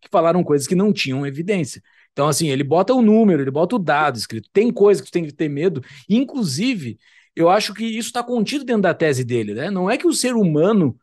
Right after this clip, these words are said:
vai ficar tudo bom, a C N T P. C N T P vai ficar tudo ruim. O ser humano cagão, ele vai correr atrás pra resolver os problemas e vai resolver. Eu acho que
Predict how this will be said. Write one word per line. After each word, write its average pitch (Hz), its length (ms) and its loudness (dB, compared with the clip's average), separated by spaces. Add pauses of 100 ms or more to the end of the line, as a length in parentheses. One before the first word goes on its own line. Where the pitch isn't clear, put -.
(160)
vai 180 220 2
ficar 190 320 -2
tudo 277 380 0
bom, 220 580 2
a 196 160 0
C 208 160 2
N 208 140 2
T 208 120 4
P. 175 240 2
C 165 140 -2
N 202 100 0
T 254 120 -2
P 202 160 4
vai 233 80 -4
ficar 254 160 -2
tudo 311 180 4
ruim. 254 320 4 (300)
O 170 80 -4
ser 247 200 0
humano 240 560 2 (320)
cagão, 185 720 2
ele 175 140 2
vai 190 180 2
correr 220 360 4
atrás 233 260 0
pra 240 80 -6
resolver 220 320 2
os 220 80 4
problemas 226 320 0
e 247 60 -8
vai 208 260 -2
resolver. 185 540 4
Eu 110 80 -4
acho 135 140 -2
que 175 120 -4